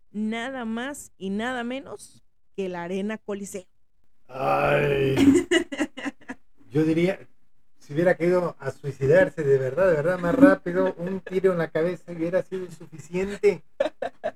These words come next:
Speaker 2: De ahí la hubieran llevado rápidamente a un hospital, que como habíamos dicho, era el Hospital del Sagrado Corazón, y de ahí les voy a contar la siguiente leyenda. En ese lugar, cerca de ahí, estaba la,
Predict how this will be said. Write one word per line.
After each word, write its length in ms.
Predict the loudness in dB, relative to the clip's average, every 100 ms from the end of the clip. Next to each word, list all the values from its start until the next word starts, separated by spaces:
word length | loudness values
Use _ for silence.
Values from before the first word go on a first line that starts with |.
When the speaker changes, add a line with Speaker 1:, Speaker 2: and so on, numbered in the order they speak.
| -12 -20 -4
Speaker 2:
De 120 | 2
ahí 160 | 2 4
la 140 | 0
hubieran 220 | 0 0
llevado 280 | 0 2 2
rápidamente 680 | 0 -2 -4 -8 -10 -8 -8 -10 -20 -16
a 60 | -12
un 180 | -12 -14
hospital, 400 | -16 -20 -20 -20 -20 -20 -20 -20 -20 -20 -20 -20 -20
que 100 | -12
como 220 | -4 0
habíamos 360 | 0 0 -4
dicho, 340 | -6 -6 -2 -2
era 160 | -4
el 100 | -8
Hospital 640 | -8 -10 -18 -14 -8 -8 -6
del 180 | -8 -8
Sagrado 500 | -12 -14 -18 -20 -16
Corazón, 420 | -14 -10 -8 -2
y 140 | 2 4
de 160 | 4
ahí 200 | 4 4
les 180 | 2 0
voy 120 | -6
a 40 | -8
contar 460 | -12 -14 -12 -10
la 120 | -10
siguiente 480 | -14 -18 -20 -20 -18
leyenda. 400 | -18 -16 -18 -20 -20 -20 -20 -20 -20 -20 -20 -20 -20 -20 -20 -10
En 160 | -4 -2
ese 260 | -2 -8
lugar, 340 | -8 -2 -2 -4 -18 -20 -20 -20 -20 -20 -20 -6
cerca 400 | 0 0 2 0
de 100 | 2
ahí, 320 | 2 0 -4
estaba 680 | -8 -10 -8 -6 -6 -6 -8
la, 580 | -6 -6 -8 -10 -16 -20